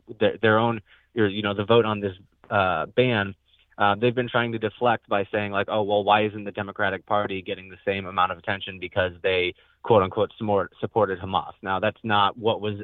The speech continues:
passed by the Democratic Party. Um, but again, that's kind of the state of the discourse here, where it's, it's, uh, some in the Texas G O P being much more interested in looking outward at those across the ally,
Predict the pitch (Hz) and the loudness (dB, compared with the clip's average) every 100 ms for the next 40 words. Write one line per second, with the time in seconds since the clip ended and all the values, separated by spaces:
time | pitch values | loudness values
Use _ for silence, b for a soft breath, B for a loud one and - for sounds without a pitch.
0 | - - 107 110 101 95 90 98 90 87 | -8 0 0 0 -4 -6 -6 -8 -6 -6
1 | 80 101 95 92 b b b 98 98 95 | -2 -2 -2 -6 b b b 0 0 0
2 | - _ 113 104 98 101 101 95 95 - | -8 _ 0 0 0 -4 -6 -4 -8 -6
3 | 104 92 87 - 104 98 90 101 - - | -6 -6 -8 -4 -2 -2 -4 -4 -4 -2
4 | 92 - 95 90 87 90 90 87 b b | -2 -2 -2 -2 0 0 2 2 b b
5 | b 90 87 - 101 - - - - 82 | b -2 -2 -2 -4 -4 -20 -20 -4 -4
6 | - 85 - 110 104 101 101 90 95 104 | -2 -2 2 4 4 2 0 -2 -8 0
7 | 101 87 107 98 92 90 b b b _ | 0 2 0 0 0 -4 b b b _
8 | 117 107 104 110 - 107 101 101 101 95 | 0 2 2 0 2 0 0 0 2 2
9 | - 101 90 90 92 104 101 95 92 95 | 0 0 0 -6 -4 -4 -2 -2 0 2
10 | 101 92 87 82 92 87 87 95 90 _ | 0 -4 -4 -4 -6 -6 -4 -6 -6 _
11 | 95 - 98 87 95 95 | -2 -2 -6 0 2 2